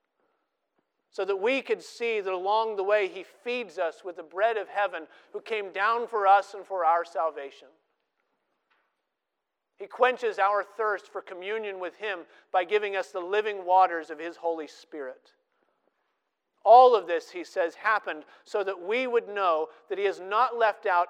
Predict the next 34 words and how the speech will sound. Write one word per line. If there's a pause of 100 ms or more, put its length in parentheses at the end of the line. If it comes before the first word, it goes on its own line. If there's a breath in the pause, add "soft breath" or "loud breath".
any
blessing
that
is
necessary
for
our
eternal
good. (2000)
The
call
in
this
passage, (1000)
yes,
is
to
be
watchful,
and
yes,
is
to (340 soft breath)
exercise
self-discipline,
and
yes,
to
make
sure
that
you're
not
disqualified.